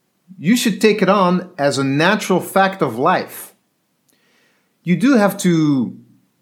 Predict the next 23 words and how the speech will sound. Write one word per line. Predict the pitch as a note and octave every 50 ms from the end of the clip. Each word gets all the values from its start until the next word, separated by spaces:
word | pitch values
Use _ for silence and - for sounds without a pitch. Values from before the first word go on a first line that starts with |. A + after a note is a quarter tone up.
| _ _ -
not | B2+ C3+ D#3 E3 D#3 A#2 A2
be | B2+ A#2+
stupid | A2+ - - - F#3 F3+ - - A#2 G#2+ G#2 - - - -
and | C3+ C3 C3+
understand | C3+ B2+ A2+ - - - D#3 D#3 C#3+ B2+ A2+
that | A#2 A#2 A2+ A2+ - - - - _ _ _ _ _ _ _ _ _ _ _ _ _ _ -
if | D3 C#3+ A#2 - -
somebody's | - - - D#3+ D#3+ D#3 D3 C#3+ A#2
giving | A2 C#3 D3 C3+ C#3+ C#3
you | C3+ B2
constructive | - C#3+ B2 A2+ - - F#3 F#3 F#3 - C3 -
criticism, | - - F#3 F3+ D#3 - - B2+ A2+ A2 A#2+ C3+ E3 E3 -
that | A#2+ C#3+ C#3 C#3+
you | C#3+
should | B2+ - C3 A#2+
be | A#2+ C3
able | C3 B2 A#2+
to | A2+ -
listen | G#2+ A#2+ E3 E3 - C#3+ A2+
to | - A#2+ A2
it | A2 A#2+ A2+
and | - B2+ A#2+
adjust. | G#2+ F#2+ - D#3 E3 A#2+ - - - - - _